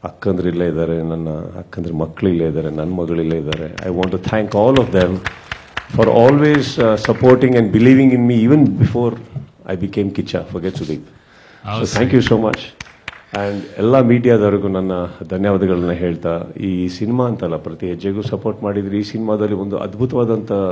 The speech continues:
Speaker 1: ಎಕ್ಸೈಟ್ಮೆಂಟ್ ತೋರಿಸಿದಿರಿ, ಕ್ಯೂರಿಯಾಸಿಟಿ ತೋರಿಸಿದಿರಿ. And, uh,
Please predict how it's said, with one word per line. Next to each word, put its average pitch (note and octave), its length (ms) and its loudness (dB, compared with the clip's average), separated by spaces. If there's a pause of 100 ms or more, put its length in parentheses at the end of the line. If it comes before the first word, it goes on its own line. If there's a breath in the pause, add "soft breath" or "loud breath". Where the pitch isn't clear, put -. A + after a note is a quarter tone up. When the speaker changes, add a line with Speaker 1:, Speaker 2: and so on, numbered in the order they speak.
(200)
Speaker 1:
ಎಕ್ಸೈಟ್ಮೆಂಟ್ B2 580 -6
ತೋರಿಸಿದಿರಿ, G#2 480 -4
ಕ್ಯೂರಿಯಾಸಿಟಿ G#2+ 600 -2
ತೋರಿಸಿದಿರಿ. G2 540 -8 (1040 loud breath)
And, C3+ 200 2
uh, A2+ 340 0